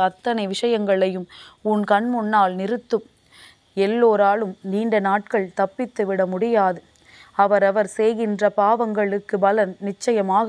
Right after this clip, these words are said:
அவர்களுக்கு கிடைக்கும். தான் செய்வது குற்றம் என்பது அவர்களின் மனசாட்சிக்கு தெரியும் அல்லவா? யார் அவர்களை கேள்வி கேட்காவிட்டாலும் ஒரு நாள் அவர்களின் மனசாட்சி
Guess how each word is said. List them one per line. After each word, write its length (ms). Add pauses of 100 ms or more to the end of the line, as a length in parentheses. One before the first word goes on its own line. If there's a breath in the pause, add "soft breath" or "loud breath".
அவர்களுக்கு 640
கிடைக்கும். 500 (480 loud breath)
தான் 300
செய்வது 460 (140)
குற்றம் 500
என்பது 400 (200)
அவர்களின் 500
மனசாட்சிக்கு 840
தெரியும் 440
அல்லவா? 280 (560 loud breath)
யார் 320
அவர்களை 420 (100)
கேள்வி 340
கேட்காவிட்டாலும் 1040 (100)
ஒரு 220
நாள் 280
அவர்களின் 480
மனசாட்சி 640